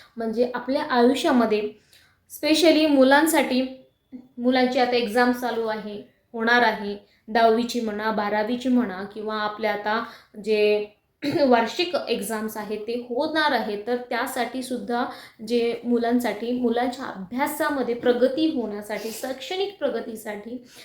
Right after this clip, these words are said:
चांगलं रिझल्ट्स येण्यासाठी, बुद्धी शार्प होण्यासाठी, तल्लख होण्यासाठी, स्मरणशक्ती वाढवण्यासाठी सूर्य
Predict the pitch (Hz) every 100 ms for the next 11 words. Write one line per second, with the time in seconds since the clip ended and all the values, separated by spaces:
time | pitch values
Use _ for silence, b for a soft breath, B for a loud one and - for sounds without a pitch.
0 | B 269 247 240 220 233 226 302 349 359
1 | 294 285 277 262 302 302 - B B -
2 | 240 233 220 320 370 359 - - - 277
3 | 330 370 330 277 277 262 277 302 254 254
4 | 277 339 359 262 254 254 247 262 - 269
5 | 254 370 415 349 - 277 240 220 214 214
6 | 220 226 247 240 B B B - 277 277
7 | 277 269